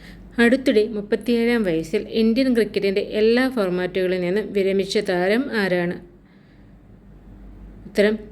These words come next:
ചേതേശ്വർ പൂജാര. ഗഗൻയാൻ ദൗത്യവുമായി ബന്ധപ്പെട്ട്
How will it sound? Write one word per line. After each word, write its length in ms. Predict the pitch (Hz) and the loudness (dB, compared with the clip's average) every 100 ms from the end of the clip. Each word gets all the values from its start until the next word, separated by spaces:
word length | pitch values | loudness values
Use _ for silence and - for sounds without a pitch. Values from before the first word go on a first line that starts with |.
| - | -2
ചേതേശ്വർ 600 | 196 190 185 180 - 240 - | 0 2 2 0 -2 -4 -4
പൂജാര. 440 | 202 185 180 185 180 180 - - - - - - - - - - - - - - - - - - - - - - - - - - - - - - 220 | -2 0 2 0 0 -4 -12 -20 -20 -20 -20 -20 -20 -20 -20 -20 -20 -20 -20 -20 -20 -20 -20 -20 -20 -20 -20 -20 -20 -20 -20 -20 -20 -20 -18 0 4
ഗഗൻയാൻ 500 | 240 262 269 294 285 | 4 4 4 2 2
ദൗത്യവുമായി 540 | 233 202 214 214 208 190 | 2 0 0 0 0 0
ബന്ധപ്പെട്ട് 480 | 175 180 180 185 208 | 0 0 -2 -2 -2